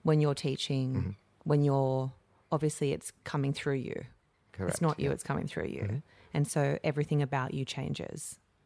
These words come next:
Speaker 2: Uh-huh.
Speaker 1: But you've probably never watched
Speaker 2: I've never watched
Speaker 1: yourself.
Speaker 2: it, but I'm aware of it.
Speaker 1: Yeah.
Speaker 2: Mm.
Speaker 1: Yeah.
Speaker 2: What does it look like?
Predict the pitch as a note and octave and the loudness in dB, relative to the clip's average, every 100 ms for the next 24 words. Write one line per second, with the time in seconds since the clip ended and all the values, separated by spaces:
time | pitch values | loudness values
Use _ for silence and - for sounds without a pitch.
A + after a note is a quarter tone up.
0 | _ _ F#2+ E2 E2+ _ _ _ _ E3 | _ _ -6 -6 -10 _ _ _ _ 2
1 | E3 D#3+ E3+ D#3 D3 C3+ C3 C3 - - | 6 6 6 6 4 2 0 -4 -6 -10
2 | - - - G2+ A#2+ C3+ C#3+ C3+ - D#2+ | -10 -12 -4 2 4 6 6 6 4 4
3 | F#2+ - F#2 F2 G2 G2+ G2+ F2+ C#2+ - | 2 6 6 8 6 6 8 6 4 -2
4 | D3+ D#3 C#3+ - D#3 - - G2+ F2+ D2+ | -2 0 2 0 -4 -10 -6 -2 0 -2
5 | - D#3+ C#3+ C#2+ D3 - _ _ _ _ | -4 -2 0 -2 -6 -14 _ _ _ _
6 | - C3+ D#3 C3 G#2 D#2+ | 0 0 2 0 0 -2